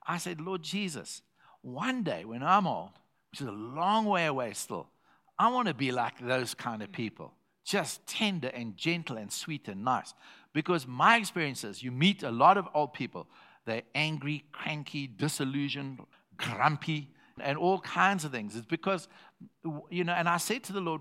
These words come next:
"What is the difference between that couple?" And I had some other couples in mind,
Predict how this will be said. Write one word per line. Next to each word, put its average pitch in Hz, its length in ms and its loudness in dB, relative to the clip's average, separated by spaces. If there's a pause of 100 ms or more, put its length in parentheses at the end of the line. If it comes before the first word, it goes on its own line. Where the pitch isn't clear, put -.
"What 185 320 4
is 208 180 -4
the 196 100 -2
difference 180 320 -4
between 160 320 -4
that 165 260 2
couple?" 147 320 -2 (320)
And 127 160 0
I 120 60 2
had 165 260 0
some 139 220 -4
other 131 320 2 (340)
couples 143 440 0
in 120 180 -8
mind, 110 520 -2